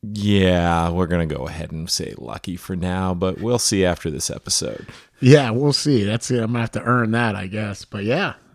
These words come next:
Speaker 2: I'm, I'm happy to be on the interview side this time and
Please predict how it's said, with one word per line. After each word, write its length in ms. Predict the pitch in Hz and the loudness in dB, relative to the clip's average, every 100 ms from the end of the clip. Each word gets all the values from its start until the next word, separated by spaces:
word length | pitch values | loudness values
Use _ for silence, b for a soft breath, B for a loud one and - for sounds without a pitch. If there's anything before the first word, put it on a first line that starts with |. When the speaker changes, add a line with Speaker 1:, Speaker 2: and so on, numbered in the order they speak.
| - | -8
Speaker 2:
I'm, 380 | 113 110 104 - | -4 -2 -2 -6
I'm 100 | 110 | -6
happy 400 | 110 123 135 127 | -2 -2 0 0
to 80 | 120 | 2
be 220 | 117 123 | 0 2
on 140 | 123 117 | 2 0
the 60 | |
interview 400 | 113 127 123 123 | 0 0 2 0
side 360 | 120 131 127 127 | 0 -2 -2 -4
this 160 | 123 - | -6 -4
time 400 | 131 151 170 104 | -4 -2 -2 -2
and 140 | 98 | -6